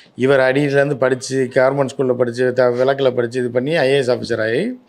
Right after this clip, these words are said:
கலெக்டர் ஆயிருப்பாரு. இவங்க அப்பன் பார்த்துட்டே இருப்பான், "தம்பி, இவன் ரெடி பண்றான், நம்ம சொந்தக்கார ஒரு பையன், பரவாயில்ல, எம் பி ஏ முடிச்சிட்டான், இதை கிராஸ் பண்ணிட்டான், ஐ ஏ எஸ் வேற படிக்கிறான்,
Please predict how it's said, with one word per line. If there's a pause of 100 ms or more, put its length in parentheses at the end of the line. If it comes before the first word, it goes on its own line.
(120)
கலெக்டர்
ஆயிருப்பாரு. (800)
இவங்க
அப்பன்
பார்த்துட்டே
இருப்பான்,
"தம்பி,
இவன்
ரெடி
பண்றான்,
நம்ம
சொந்தக்கார
ஒரு
பையன்,
பரவாயில்ல,
எம்
பி
ஏ
முடிச்சிட்டான், (420)
இதை
கிராஸ்
பண்ணிட்டான்,
ஐ
ஏ
எஸ்
வேற
படிக்கிறான்,